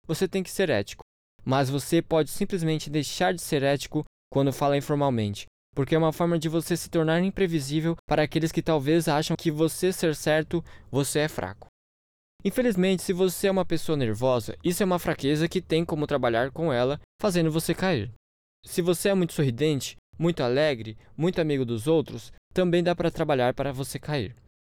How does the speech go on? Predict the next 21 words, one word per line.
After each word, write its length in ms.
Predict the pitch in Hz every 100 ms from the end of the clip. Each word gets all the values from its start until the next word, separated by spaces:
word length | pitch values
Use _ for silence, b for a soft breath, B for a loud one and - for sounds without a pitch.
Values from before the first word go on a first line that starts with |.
| -
Além 220 | 156 208
do 120 | 208
que, 120 | -
a 40 | 180
maioria 380 | 180 175 170 190
das 140 | 180
pessoas 480 | - 151 - 151 -
que 140 | 135
são 240 | 131 156 135
assim, 400 | 113 - 156 131 b -
muito 240 | 170 170
compreensivas, 880 | 156 135 127 120 - 170 131 117 - _
muito 240 | - 185 165
simpáticas, 760 | 156 127 147 147 160 196 175 - _ _
não 140 | 196 226
são 240 | - 185
de 80 | 175
verdade 400 | 180 156 135 131
aquilo 260 | 135 143
que 160 | 139 156
demonstram. 560 | 143 147 104 107 -